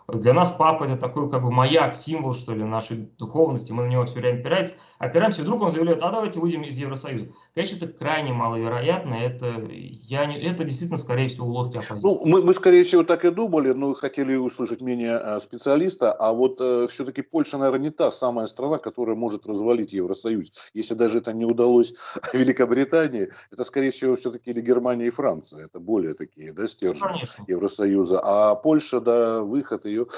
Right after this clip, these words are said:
Speaker 2: хотя понятно, что, скорее всего, не ожидается. Спасибо огромное за то, что уделили нам время, интересно рассказали, прояснили ситуацию. Ну, я думаю, что увидимся и поговорим о других <laughs> проблемах нашей, как
Speaker 1: Да.
Speaker 2: сказать,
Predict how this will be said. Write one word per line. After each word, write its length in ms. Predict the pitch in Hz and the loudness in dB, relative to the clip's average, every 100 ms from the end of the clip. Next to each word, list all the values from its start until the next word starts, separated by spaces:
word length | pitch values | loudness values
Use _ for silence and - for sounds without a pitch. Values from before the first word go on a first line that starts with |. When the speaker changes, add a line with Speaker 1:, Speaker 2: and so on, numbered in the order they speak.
| - - | -8 -2
Speaker 2:
хотя 280 | 135 180 160 | 0 4 2
понятно, 420 | 147 147 170 127 | 2 0 -2 -4
что, 300 | - 113 104 | -8 -6 -6
скорее 280 | 90 110 120 | -4 -4 -4
всего, 340 | - 113 107 - - 98 | -4 -4 -4 -4 -18 -10
не 80 | |
ожидается. 480 | 104 107 101 87 - - | -6 -2 -2 -2 -6 -14
Спасибо 540 | - - 156 214 175 | -14 -4 0 4 4
огромное 460 | 165 165 156 135 127 | 6 4 4 2 0
за 280 | 135 131 127 | 2 2 2
то, 100 | 143 | -2
что 140 | - | -4
уделили 340 | 131 139 135 135 | -4 0 0 2
нам 220 | 139 139 | 0 0
время, 360 | 156 170 127 | 2 0 0
интересно 440 | 104 120 117 113 113 | -4 0 -2 -2 -4
рассказали, 800 | 113 - 127 123 151 117 92 90 | -4 0 0 2 0 2 0 -2
прояснили 500 | - 98 101 113 104 | -6 -6 -6 -6 -8
ситуацию. 720 | 101 107 123 131 131 98 87 - - - - | -6 -2 2 2 0 -2 -4 -6 -16 -16 -4
Ну, 200 | 156 151 | 0 2
я 80 | |
думаю, 240 | 139 147 139 | 2 2 0
что 200 | - 117 127 123 | -2 0 2 2
увидимся 540 | 113 110 127 117 - | 0 -2 -4 -6 -2
и 60 | 101 | -2
поговорим 560 | 101 98 101 104 117 107 | -2 0 2 4 4 0
о 40 | |
других 420 | 98 101 104 120 | -2 -4 -4 -6
<laughs> 680 | - - - - - _ _ | -6 -8 -10 -10 -20 _ _
проблемах 680 | - 87 82 101 92 - - - - - - | -10 -8 -4 -2 -2 -8 -20 -10 -6 -6 -8
нашей, 420 | 90 95 - 87 - - - - | -6 -4 -4 -6 -10 -14 -14 -18
как 140 | - 78 | -16 -14
Speaker 1:
Да. 120 | - | -10
Speaker 2:
сказать, 240 | 78 - | -12 -12